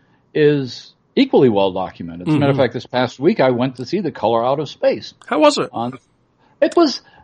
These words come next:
Speaker 1: it's not a bad horror movie. It's better than the earlier film version of it, which nobody seems to know, called Die Monster Die with Boris Karloff, I think. Um, and it's, it's got some of the elements of the classic Stuart Gordon, uh,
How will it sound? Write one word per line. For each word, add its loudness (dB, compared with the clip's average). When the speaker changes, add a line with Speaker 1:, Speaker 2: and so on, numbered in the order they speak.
Speaker 1:
it's -2
not 2
a 0
bad 0
horror 0
movie. -4
It's -6
better 2
than -4
the -2
earlier 2
film -2
version -6
of -8
it, -6
which -12
nobody 2
seems -4
to -12
know, 2
called -2
Die 2
Monster -2
Die 4
with -4
Boris -4
Karloff, -6
I -16
think. -12
Um, -2
and 0
it's, -8
it's -8
got 2
some -2
of -6
the 0
elements -2
of -6
the -4
classic -2
Stuart -4
Gordon, -2
uh, -12